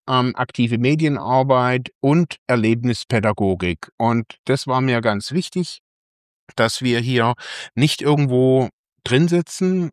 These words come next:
und im Wesentlichen, ja, so ein bisschen Frontalunterricht machen, theoretisch über irgendwas, sondern dass wir wirklich so sukzessive oder auch pro Event, ähm, natürlich, ähm, Sachen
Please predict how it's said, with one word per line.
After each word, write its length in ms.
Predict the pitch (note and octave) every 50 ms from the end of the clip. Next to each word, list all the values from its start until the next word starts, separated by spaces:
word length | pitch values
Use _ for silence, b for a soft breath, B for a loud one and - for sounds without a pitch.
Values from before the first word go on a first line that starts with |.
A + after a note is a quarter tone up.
| _ _
und 640 | - B2 B2 B2 B2 B2 B2 B2 B2+ A#2+ - - - - _ _
im 180 | _ A2 G#2+ G2+
Wesentlichen, 640 | G#2+ G#2+ A2+ G#2+ A#2 A2 G#2+ A2 - - A2+ A2 G#2+ B B B B B B B B B
ja, 240 | - G#2 G#2+ A2 A#2
so 80 | -
ein 80 | B2 A2+
bisschen 800 | A2+ A#2+ G#2+ - - - A#2+ A2+ A2+ A2+ A2 G#2+ G#2 G#2 G#2 - - _ -
Frontalunterricht 920 | - - A#2 G#2+ G2+ - A2 G#2 C#3+ E3 D#3+ D#3+ - C#3+ D3 C#3 - - -
machen, 400 | C3+ C3+ A#2 - C#3+ C#3+ C#3+ C3
theoretisch 560 | - - B2 G#2 F#2 A#2+ A#2+ B2 - C#3+ - -
über 220 | A2 A#2 B2 A2+
irgendwas, 460 | A#2 A#2 A#2+ A#2 A#2 A2 A2 A#2 - -
sondern 260 | A#2 A#2 C#3 C#3 C3
dass 180 | - A2+ -
wir 140 | - A2+ A2
wirklich 380 | A2 A2+ - B2 B2 - - _ B B B B B B B B B B B B B
so 140 | _ - A#2+
sukzessive 760 | - - D#3+ D3+ - - D3 B2+ - - D3+ D#3+ D#3 D#3 C#3
oder 140 | A2+ A2 G#2
auch 120 | G2 G2+ -
pro 240 | - - A2+ A2
Event, 580 | F#2+ G#2 G2 G#2+ G#2 A#2 C3 D3 C#3+ - - - - _
ähm, 420 | B2 A#2 A#2+ A#2 A#2 A#2 A2+ A2 A2
natürlich, 460 | A#2 A#2 - B2+ A#2+ C3 B2+ - - B B B B B B B B B B B B B _ _ _ -
ähm, 880 | A#2 B2 A#2+ A#2+ A#2 A#2 A#2 A2+ A2 G2 F#2+ F#2 F#2 D#2 D2+ E2 D#2+ C#2 C#2+
Sachen 460 | F#2 - C3 A#2 A#2 C3+ C3 B2+ B2+